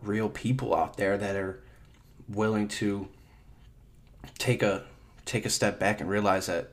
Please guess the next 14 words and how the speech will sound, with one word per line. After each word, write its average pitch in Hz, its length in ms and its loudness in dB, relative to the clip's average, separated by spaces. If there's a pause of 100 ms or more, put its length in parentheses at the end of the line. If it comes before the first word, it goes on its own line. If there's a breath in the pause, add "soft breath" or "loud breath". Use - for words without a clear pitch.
(100)
this 104 220 -4
stuff - 260 0
doesn't 85 280 -6
serve 95 300 -4
me. 101 240 -6 (120)
This 104 160 -6
stuff - 240 -2
doesn't 80 320 -6 (800 loud breath)
affect - 420 -6
my 92 120 -2
life 92 280 -2
in - 140 -8 (140)
any 95 260 -4
way. 95 420 0